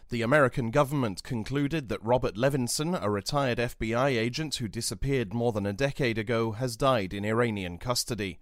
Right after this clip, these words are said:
The timing and nature of his death are unknown. American investigators believe that the Revolutionary Guards, Iran's preeminent paramilitary force, was behind Mister Levinson's disappearance,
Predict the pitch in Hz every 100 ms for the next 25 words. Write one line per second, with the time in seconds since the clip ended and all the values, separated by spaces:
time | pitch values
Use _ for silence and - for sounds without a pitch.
0 | - - - - 90 120 110 123 123 87
1 | 87 117 113 - 85 82 92 87 113 107
2 | 117 110 95 95 113 110 95 78 - -
3 | - 98 117 123 123 104 98 120 - 123
4 | 120 123 151 139 117 104 110 98 - 107
5 | 110 120 117 127 - 107 101 113 131 101
6 | 80 - 98 104 110 92 87 - 131 110
7 | 107 98 92 - 117 104 98 107 90 101
8 | 87 127 117 101 - 101 117 107 123 104
9 | 95 107 - 95 104 110 92 101 90 -
10 | 104 95 131 135 120 107 -